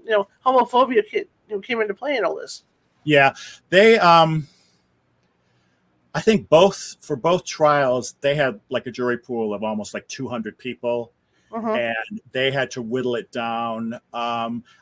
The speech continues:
Speaker 2: I think they got away h-, about halfway through before they finally got, like, fifteen jurors that they could,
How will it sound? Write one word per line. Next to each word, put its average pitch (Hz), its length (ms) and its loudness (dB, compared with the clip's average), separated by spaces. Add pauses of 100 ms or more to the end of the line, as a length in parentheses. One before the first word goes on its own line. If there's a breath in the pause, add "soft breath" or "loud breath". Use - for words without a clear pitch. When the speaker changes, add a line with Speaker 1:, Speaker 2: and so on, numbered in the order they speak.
Speaker 2:
I 143 60 -8
think 233 180 -4
they 196 80 2
got 147 160 8
away 131 160 2
h-, 110 140 -10 (140)
about 117 200 -4
halfway 135 480 -2
through 131 320 -6
before 120 340 -6
they 107 120 -6
finally 117 420 -8
got, 104 240 -8
like, 101 140 -12
fifteen 117 500 -12
jurors 110 400 -10
that 113 100 -18
they 104 120 -12
could, 98 180 -18